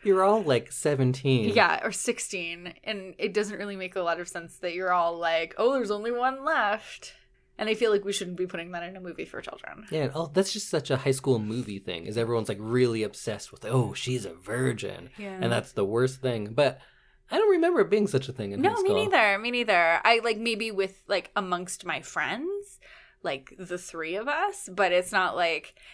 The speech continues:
Speaker 2: everyone in high school was keeping tabs on, like, who was a virgin and who wasn't.
Speaker 1: It's funny how everyone who writes movies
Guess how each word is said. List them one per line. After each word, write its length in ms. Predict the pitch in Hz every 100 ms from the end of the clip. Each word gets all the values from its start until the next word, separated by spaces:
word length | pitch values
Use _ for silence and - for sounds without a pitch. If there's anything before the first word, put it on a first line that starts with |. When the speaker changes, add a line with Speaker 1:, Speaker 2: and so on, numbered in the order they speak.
| - 196
Speaker 2:
everyone 440 | 202 220 208 196
in 120 | 190
high 240 | 180 190 196
school 340 | - 180 165
was 180 | 151 170
keeping 460 | - 202 196 180 180
tabs 520 | - 180 180 175 175
on, 200 | 156 147
like, 240 | 143 139 -
who 160 | 220
was 140 | 220 196
a 60 |
virgin 380 | 196 208 190 180
and 160 | 175 185
who 100 | 180
wasn't. 560 | 185 180 160 160 160 - _ -
Speaker 1:
It's 180 | 220 -
funny 320 | - 233 226
how 480 | 196 156 139 135 123 - -
everyone 440 | 180 208 196 208
who 180 | 180 139
writes 420 | 110 113 123 -
movies 680 | 113 110 107 107 104 -